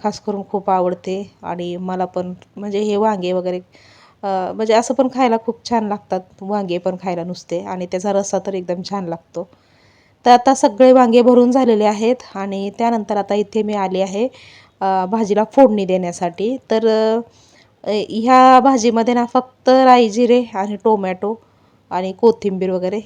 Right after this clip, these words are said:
एवढंच फक्त लागतं, जास्ती काही लागत नाही. कांदे वगैरे मी काही टाकत नाही याच्यामध्ये. आणि आता इथे मी ना एक टोमॅटो बारीक चिरून घेते.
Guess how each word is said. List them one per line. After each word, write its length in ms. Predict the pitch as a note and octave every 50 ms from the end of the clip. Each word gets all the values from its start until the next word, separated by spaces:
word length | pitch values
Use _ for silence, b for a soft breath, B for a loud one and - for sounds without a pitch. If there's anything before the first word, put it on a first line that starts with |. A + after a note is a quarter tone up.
| - -
एवढंच 380 | - G#3 G#3 G3+ G3 G3 G3 -
फक्त 280 | - G3+ _ _ -
लागतं, 420 | F#3 F#3 F#3 F3+ - _ - F3+ F3
जास्ती 360 | F3+ G3 G3 F#3+ - - G3+
काही 260 | G3 G3+ G3 F#3+ G3
लागत 320 | G3 F#3+ F3 E3 D3+ -
नाही. 140 | - F#3 F#3 F3+
कांदे 260 | - G3+ F#3+ F3 E3+ F3
वगैरे 260 | F3 E3+ F3+ F3 F#3
मी 140 | F3+ F3+ F3
काही 160 | F#3 F3 E3+
टाकत 380 | - G3+ G3 - E3+ E3+ -
नाही 160 | - F3+ F3 E3+
याच्यामध्ये. 460 | D3+ D3+ - E3 E3 D#3+ D#3 F3+ G#3 b b b b b b b b b b b b b b b _ -
आणि 460 | E3+ F3+ F3+ F3+ F#3 F#3 F#3 F#3 F#3+
आता 260 | - F#3 G3 - A3+
इथे 300 | A3+ A#3+ A#3 - B3+ B3+
मी 140 | B3 B3 C4
ना 200 | B3 B3+ C4 C4+
एक 60 | C4 - -
टोमॅटो 580 | B3+ B3 A3 G#3 G3+ G3 - A#3 B3 B3+ A3+ -
बारीक 280 | G#3 G#3 A3 G#3+ G#3 G#3 G3+ -
चिरून 460 | - A3 G#3+ G#3 G#3 G#3+ A#3 A#3 A3 G#3+ G#3
घेते. 380 | F#3+ A3+ A3 A3 - F#3+ A3